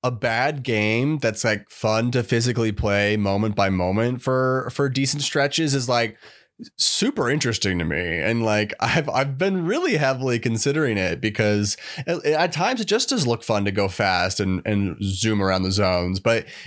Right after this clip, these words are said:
it does look like it's in this, like, just absolute shit wrapping. And the, most of the zones that aren't the cyber zones look just drab and terrible. A few of the bosses have looked interesting. Um, story trash.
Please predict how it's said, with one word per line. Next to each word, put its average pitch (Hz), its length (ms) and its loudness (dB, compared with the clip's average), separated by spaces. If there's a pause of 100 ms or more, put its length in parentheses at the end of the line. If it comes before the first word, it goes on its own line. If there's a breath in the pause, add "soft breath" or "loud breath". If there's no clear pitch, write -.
it 123 100 -10
does 151 240 0
look 147 140 -2
like 135 180 0
it's 120 120 0
in 123 140 0
this, 120 240 0
like, 101 240 0
just 107 320 0
absolute 123 640 0
shit - 580 0 (160)
wrapping. 98 800 0 (500 loud breath)
And 110 560 2
the, 107 640 0
most 131 300 0
of 139 40 -2
the 135 80 0
zones 120 340 0
that 107 100 2
aren't 107 180 0
the 104 60 -2
cyber 107 400 2
zones 98 420 0
look 92 260 0
just - 280 0
drab 92 400 0
and 90 160 -4
terrible. 101 840 0 (420 loud breath)
A 98 100 -2
few 208 140 0
of 226 60 0
the 220 60 -2
bosses 120 640 0
have 120 200 0
looked 120 180 0
interesting. 117 840 2 (280 loud breath)
Um, 98 380 0
story 120 520 0
trash. 110 720 0